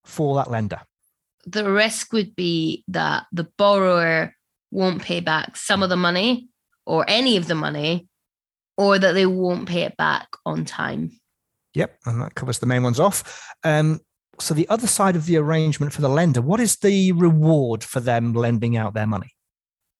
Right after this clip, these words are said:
Speaker 2: Assuming that they're making profit on it and it's not out of the goodness of their heart, then that reward is the interest, so the extra money that they earn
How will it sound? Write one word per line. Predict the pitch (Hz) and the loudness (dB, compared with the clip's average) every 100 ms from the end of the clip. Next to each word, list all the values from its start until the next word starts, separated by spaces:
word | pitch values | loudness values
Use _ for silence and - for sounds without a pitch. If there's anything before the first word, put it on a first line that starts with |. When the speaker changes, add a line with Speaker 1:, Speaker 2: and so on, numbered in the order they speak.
| - | -6
Speaker 2:
Assuming | 190 - - 285 277 220 175 175 170 - | -4 -4 0 2 4 4 4 4 0 -2
that | 196 151 | -4 0
they're | 170 | 2
making | 180 175 170 170 156 | 2 2 0 0 0
profit | - 160 - - | -2 -4 -4 -4
on | 147 151 | -2 -2
it | 147 | -2
and | 151 151 | -2 -4
it's | - | -4
not | 180 180 131 | -2 0 0
out | - | -2
of | 156 | -4
the | 151 | -4
goodness | - 156 147 | -6 -6 -6
of | 147 | -8
their | - | -8
heart, | 147 76 76 - _ _ _ _ - | -6 -4 -4 -6 _ _ _ _ -4
then | 170 | 0
that | 175 151 | 2 2
reward | 170 165 160 156 156 | 2 0 2 0 -2
is | 156 143 - | -6 -6 -6
the | - - | -8 -4
interest, | 160 147 139 131 147 - | -2 -2 -4 -4 -6 -6
so | 160 | -4
the | 156 - | -4 -2
extra | 156 - - 160 | -4 -4 -6 -2
money | 151 147 147 | -2 -2 -4
that | 151 147 | -6 -6
they | 143 - | -6 -4
earn | 143 143 143 143 | -4 -4 -4 -6